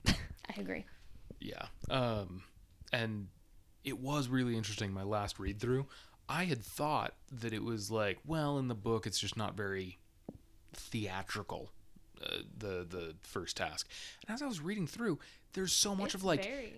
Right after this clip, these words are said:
Speaker 3: uh, well, in the book, I think there's more than just the golden egg. And so the
Speaker 1: Right.
Speaker 3: dragon
Speaker 2: It's
Speaker 3: is
Speaker 2: a
Speaker 3: really,
Speaker 2: nest.
Speaker 1: It's a
Speaker 3: yeah,
Speaker 1: nest
Speaker 3: the
Speaker 1: of
Speaker 3: dragon
Speaker 1: eggs.
Speaker 3: is protecting its authentic eggs. And so it won't leave
Speaker 1: And we
Speaker 3: the
Speaker 1: also
Speaker 3: nest.
Speaker 1: find
Speaker 3: And so
Speaker 1: out what
Speaker 3: Harry
Speaker 1: the other
Speaker 3: has to make
Speaker 1: conte-
Speaker 3: sure to taunt it enough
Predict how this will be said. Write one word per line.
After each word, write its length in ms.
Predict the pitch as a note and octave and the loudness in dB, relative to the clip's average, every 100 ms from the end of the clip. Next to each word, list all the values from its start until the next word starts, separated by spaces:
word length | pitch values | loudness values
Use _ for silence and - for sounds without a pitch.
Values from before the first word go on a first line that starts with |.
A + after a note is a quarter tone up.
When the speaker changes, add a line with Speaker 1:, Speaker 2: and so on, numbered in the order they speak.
| A#2+ | 0
Speaker 3:
uh, 260 | C#3 C3 F2+ | 4 4 2
well, 260 | D#3+ E3+ - - | 2 2 0 -2
in 140 | F3+ | 0
the 60 | D3 | 0
book, 320 | A2 D3+ - | 0 0 0
I 60 | B2 | -4
think 300 | - G3 G#3+ - | -2 -2 -4 -2
there's 260 | C#3 C3 | 2 2
more 240 | A#2 B2+ D#3 | 4 2 4
than 160 | C#3+ G#2 | 2 4
just 440 | - A#2 B2+ - - - - | 4 6 4 2 0 -16 -8
the 180 | A2+ | 0
golden 440 | A#2 G2 G#2 B2+ F#2+ | 2 4 4 4 2
egg. 240 | - - - - - - - | -2 -8 -12 -18 -20 -20 0
And 140 | B2 A2+ | 2 6
so 140 | C3+ | 6
the 120 | A2 | 6
Speaker 1:
Right. 40 | G#2+ | 4
Speaker 3:
dragon 400 | A#2 A2 C#3+ G#3 | 6 6 6 8
Speaker 2:
It's 160 | - C4+ | 8 8
Speaker 3:
is 120 | G#3 | 8
Speaker 2:
a 20 | |
Speaker 3:
really, 300 | G3+ G3 G3 | 10 10 8
Speaker 2:
nest. 200 | C#3+ - | 2 0
Speaker 1:
It's 140 | A3+ | 0
a 60 | A3 | 0
Speaker 3:
yeah, 60 | G#3 | 4
Speaker 1:
nest 140 | C#3+ A#2 | 6 6
Speaker 3:
the 60 | |
Speaker 1:
of 60 | - | 6
Speaker 3:
dragon 340 | C3+ C#3 - | 8 8 6
Speaker 1:
eggs. 100 | G3+ | 4
Speaker 3:
is 20 | C#3+ | 4
protecting 520 | C3 - D3 - C3 | 2 2 2 4 6
its 180 | D#3+ - - - | 4 2 -4 -4
authentic 720 | C3 B2+ - - C#3+ C#3 - | 2 2 2 4 4 4 2
eggs. 300 | D3+ D#3 A#2+ - - - | 2 2 2 -2 -10 -4
And 120 | B2+ | 4
so 380 | - B2+ A#2 - - - - | 6 8 8 4 0 -16 2
it 160 | C#3+ C3 | 2 4
won't 280 | B2 D3 - | 2 2 0
leave 640 | G#2+ G#2 D#3 F3+ - - - | -6 0 2 4 0 -4 -4
Speaker 1:
And 120 | B3 | 0
we 80 | B3 | 6
Speaker 3:
the 80 | C4 | 6
Speaker 1:
also 120 | C#4+ | 8
Speaker 3:
nest. 180 | E4 - | 6 4
Speaker 1:
find 140 | C4 | 6
Speaker 3:
And 80 | A3+ | 6
so 80 | A#3+ | 8
Speaker 1:
out 60 | - | 8
what 60 | |
Speaker 3:
Harry 140 | D#3 D3+ | 8 8
Speaker 1:
the 40 | |
other 100 | B2+ | 8
Speaker 3:
has 120 | B2+ | 6
to 80 | C3+ | 6
make 140 | B2 B2 | 6 6
Speaker 1:
conte- 40 | |
Speaker 3:
sure 100 | C#3 | 4
to 60 | A#2 | 2
taunt 380 | - - C3 C3 | 0 0 0 2
it 80 | G#2 | 2
enough 520 | G2 A#2+ D3 A2+ | 2 2 0 -2